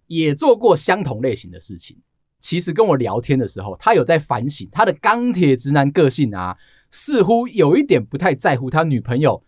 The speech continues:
想要付出的好意。痛定思痛之后，挑了一个纪念日啊，还去问了身边的朋友，最近哪一个品牌的包包，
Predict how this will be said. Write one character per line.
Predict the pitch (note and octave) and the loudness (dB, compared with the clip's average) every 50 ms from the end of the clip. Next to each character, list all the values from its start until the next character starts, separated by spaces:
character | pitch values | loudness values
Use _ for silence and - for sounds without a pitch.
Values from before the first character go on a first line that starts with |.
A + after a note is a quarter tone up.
| _ | _
想 | _ - B2 A#2+ | _ -8 -4 -2
要 | C#3+ E3 | -2 -2
付 | - - A3+ - | -2 -2 -4 -4
出 | F#3+ - C#3 C3+ | -2 -2 -4 -4
的 | A#2+ | -4
好 | G#2+ - G#2+ F2+ F2 | -4 -4 -8 -8 -6
意。 | A#2 C#3 A2 - _ _ _ _ _ _ _ _ | -6 -8 -8 -10 _ _ _ _ _ _ _ _
痛 | - F4+ D#4 G#3+ G#3+ | 0 0 0 0 0
定 | D#4+ C#4+ G3+ | 2 2 2
思 | F3+ - - F#3 | 2 -2 -4 -2
痛 | E3+ F#3+ D#3+ C3+ | -2 0 0 0
之 | A#2+ B2+ | 0 -2
后， | B2+ C#3 A2 - - _ _ _ | -2 0 -2 -4 -6 _ _ _
挑 | - - G#3 G#3+ G#3 | -12 -2 0 2 4
了 | F#3 E3 | 4 2
一 | D#3+ | 2
个 | C#3+ C#3+ | 0 -4
纪 | B2 - - - C4+ G3 C#3+ | -4 -4 -6 -4 0 0 2
念 | C3+ D3 C3 A2+ | 2 2 2 0
日 | A#2 C3+ B2 G#2+ | -2 -4 -4 -4
啊， | F#2 E2+ D#2+ E2 - _ _ _ _ _ _ | -6 -6 -8 -10 -12 _ _ _ _ _ _
还 | _ - - C3+ D3 | _ -6 -2 -2 -2
去 | D3 - G3 | 0 -2 -4
问 | F3+ G3+ A#3 G#3 F3 | -4 2 2 2 2
了 | D3 B2 A2+ | 2 0 -2
身 | - - - F3+ F3 F3+ F#3 F#3+ F3+ | -2 2 2 2 2 2 -2 -6 0
边 | F#3+ F3+ E3+ F3 | 0 2 2 2
的 | D3+ B2 | 0 -2
朋 | - - - A2 C#3 | -2 -4 -8 -6 -6
友， | F#3+ E3 A2 D#2+ - _ _ _ | -6 -6 -6 -10 -14 _ _ _
最 | - - F#4 E4 A#3 F3 D3 | -4 0 4 4 4 4 2
近 | - - C4 C4 G3+ E3 C#3 | -2 -4 -4 -2 0 0 0
哪 | C3 A#2 A2 A#2+ | -2 -2 -2 -2
一 | C#3+ D#3 | -2 0
个 | D#3+ C#3+ C3 B2 A2+ G#2 G2 - _ | 2 2 4 2 2 -2 -6 -12 _
品 | - - A#2+ A2 G#2+ G#2+ A2+ | -6 -4 -4 -4 -4 -8 -12
牌 | - - - A2+ A#2 C3 | -10 -8 -6 -4 -2 -2
的 | B2+ B2+ A#2+ A2+ G#2+ | 0 0 0 -2 -4
包 | - - D3 D#3 D#3+ | -4 -2 0 0 2
包， | D#3+ D#3+ D#3 D#3 D#3+ | 4 2 2 2 -2